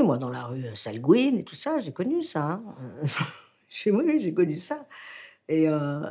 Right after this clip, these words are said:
et, euh, et je pourrais le connaître encore, d'ailleurs, peut-être si j'étais pas, si j'étais pas connue. Et moi, j'ai été estampillée, euh,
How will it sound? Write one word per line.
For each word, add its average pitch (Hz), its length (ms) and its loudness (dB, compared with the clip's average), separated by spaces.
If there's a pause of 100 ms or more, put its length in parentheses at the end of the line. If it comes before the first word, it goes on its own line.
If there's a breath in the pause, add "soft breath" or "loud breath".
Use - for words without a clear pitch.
(420 loud breath)
et, 151 260 2
euh, 139 340 -2
et 139 80 -2
je 135 140 -6
pourrais 135 260 -6
le 139 40 -6
connaître 135 380 -2
encore, 247 320 0
d'ailleurs, 147 280 4
peut-être - 180 -4
si - 100 -6
j'étais 131 280 -6
pas, 135 420 -4 (340 loud breath)
si - 180 -6
j'étais 143 300 -6
pas 165 520 -4
connue. 233 320 6
Et 160 160 2
moi, 247 180 6
j'ai 240 160 2
été 233 200 2
estampillée, 202 800 2
euh, 170 340 -2